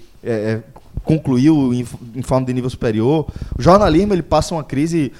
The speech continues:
creio eu, sem preced-, sem, sem precedentes mesmo. E o que eu tenho percebido, agora que acabei também, por conta do podcast, de certa forma,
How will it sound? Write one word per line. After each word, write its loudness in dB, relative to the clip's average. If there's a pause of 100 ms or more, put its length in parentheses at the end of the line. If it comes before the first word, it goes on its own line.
(180)
creio 2
eu, 2
sem -4
preced-, -4
sem, -6
sem -4
precedentes -4
mesmo. -4 (720)
E 4 (920)
o 2
que -2
eu 4
tenho -2
percebido, -2
agora 0
que -4 (300)
acabei -2
também, -4 (600)
por 4
conta -2
do 0
podcast, -4
de -8
certa -4
forma, -4